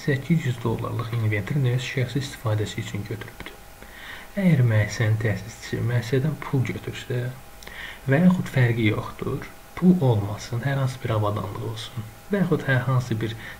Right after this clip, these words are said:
cari aktiv olsun, onu öz şəxsi istifadəsi üçün götürürsə hər hansı bir aktivi,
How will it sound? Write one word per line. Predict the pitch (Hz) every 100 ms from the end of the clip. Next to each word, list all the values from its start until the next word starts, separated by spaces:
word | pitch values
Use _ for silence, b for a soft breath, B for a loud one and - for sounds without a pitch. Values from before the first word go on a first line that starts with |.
| -
cari | 127 117
aktiv | 113 110 123 98
olsun, | 95 - 120
onu | 156 185 175
öz | 160
şəxsi | - - - - 220
istifadəsi | - - - 113 107 92 131
üçün | 127 240
götürürsə | 151 110 110 - - 113
hər | 123 120
hansı | 107 98 -
bir | 90
aktivi, | - - 131